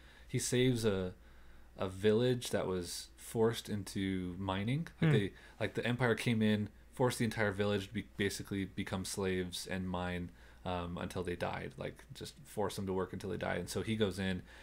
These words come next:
Speaker 1: and kinda, like, helps them. Uh, I can't remember if he completely kicks the Empire out or if, or if he just kinda helps a few of them
Speaker 2: Kinda like what
Speaker 1: kinda
Speaker 2: he
Speaker 1: get
Speaker 2: did on
Speaker 1: out of it.
Speaker 2: Kessel.
Speaker 1: Yeah, yeah,
Speaker 2: Yeah.
Speaker 1: exactly. Um, and so that was a good story because, like, it wasn't galaxy changing, but
Speaker 2: Right.
Speaker 1: it was, like,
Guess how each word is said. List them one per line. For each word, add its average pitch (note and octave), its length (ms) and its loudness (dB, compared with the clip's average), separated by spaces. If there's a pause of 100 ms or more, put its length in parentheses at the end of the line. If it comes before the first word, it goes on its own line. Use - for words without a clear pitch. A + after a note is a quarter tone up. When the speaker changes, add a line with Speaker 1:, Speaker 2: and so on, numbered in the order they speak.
Speaker 1:
and - 100 -6
kinda, G2+ 200 2
like, F2+ 240 -2
helps G#2 320 -2
them. F#2 360 -2 (640)
Uh, F2 280 -4 (520)
I - 60 -10 (100)
can't D#3 160 -4
remember C#3+ 120 2
if - 60 -10
he A2 100 -2
completely C3 500 -2
kicks C3 260 -2
the A#2+ 100 0
Empire A2+ 360 0
out A2 340 4
or F#2+ 180 2
if, - 80 -8 (140)
or G2 140 0
if - 80 -8
he G#2 80 0
just F#2+ 240 -4
kinda F2+ 160 -4
helps F#2+ 240 -6
a G2 40 -6
few G#2 240 -2
of F#2 120 -4
them F#2 240 -4 (100)
Speaker 2:
Kinda E3 140 10
like C#3+ 160 8
what C#3 80 8
Speaker 1:
kinda C3+ 60 8
Speaker 2:
he C3+ 40 8
Speaker 1:
get C#3 60 10
Speaker 2:
did C3 40 8
on F2+ 60 6
Speaker 1:
out F2 60 2
of - 0 -
it. F2+ 80 0
Speaker 2:
Kessel. - 300 2 (420)
Speaker 1:
Yeah, B2 320 4
yeah, - 140 6
Speaker 2:
Yeah. - 20 4
Speaker 1:
exactly. A2 460 2 (420)
Um, F#2+ 480 0 (220)
and B2 100 0
so D#3+ 100 2
that F#3 120 6
was D#3+ 100 2
a - 20 2
good D#3 160 2
story F#3 240 6
because, G2+ 260 0
like, G2 160 0
it G#2 80 0
wasn't B2+ 340 2
galaxy F#2+ 380 0
changing, G2+ 540 0
but C3+ 100 8
Speaker 2:
Right. B2+ 80 8
Speaker 1:
it A#2+ 60 6
was, C3+ 140 2
like, B2+ 240 0